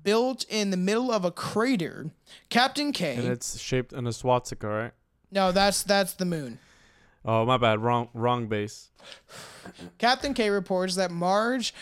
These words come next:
Speaker 1: Mars has, uh, a breathable atmosphere, that's what he claims, and occasionally, uh, a shitty climate, <laughs> he, essentially.
Speaker 2: <laughs>
Speaker 1: Uh, his mission was defend the human colonies from two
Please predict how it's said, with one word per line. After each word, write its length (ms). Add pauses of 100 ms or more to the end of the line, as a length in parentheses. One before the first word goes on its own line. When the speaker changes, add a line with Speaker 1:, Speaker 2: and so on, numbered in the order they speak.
(120)
Speaker 1:
Mars 400
has, 380 (320)
uh, 400
a 100
breathable 580
atmosphere, 840
that's 180
what 120
he 100
claims, 800 (320)
and 100
occasionally, 720 (180)
uh, 220
a 220
shitty 480
climate, 640 (180)
<laughs> 180
he, 140 (480)
essentially. 640
Speaker 2:
<laughs> 420
Speaker 1:
Uh, 440
his 220
mission 440
was 160
defend 580
the 60
human 440
colonies 600
from 280 (120)
two 500